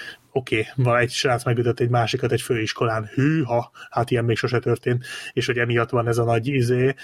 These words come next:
ellenben a filmben ugye ott, ott valóban történnek durva dolgok, és ott úgy jobban é-, jobban úgy tűnik, hogy tétje van, vagy hogy mondjam, hogy ez valóban mennyire durva,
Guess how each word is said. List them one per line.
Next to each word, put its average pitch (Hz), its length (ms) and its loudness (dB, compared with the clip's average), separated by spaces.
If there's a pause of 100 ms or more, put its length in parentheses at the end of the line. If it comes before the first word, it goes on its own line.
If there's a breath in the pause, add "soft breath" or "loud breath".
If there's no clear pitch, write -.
(100)
ellenben 120 400 2
a 117 60 0
filmben 123 400 0
ugye 117 220 2 (320)
ott, 127 240 -2
ott 127 100 -4
valóban 120 680 2 (180)
történnek 120 480 0
durva 120 300 2
dolgok, 120 380 2
és - 140 -4
ott 123 140 -6
úgy 120 180 2 (400 loud breath)
jobban 120 360 0
é-, 120 260 -8 (140)
jobban 120 640 0 (680)
úgy 143 200 2
tűnik, 127 300 0
hogy 117 320 -4 (220)
tétje 123 400 -2
van, 117 260 2
vagy 120 140 0
hogy 123 120 2
mondjam, 120 200 0
hogy 120 120 2
ez 117 120 2
valóban 120 400 2
mennyire 117 320 2
durva, 120 520 0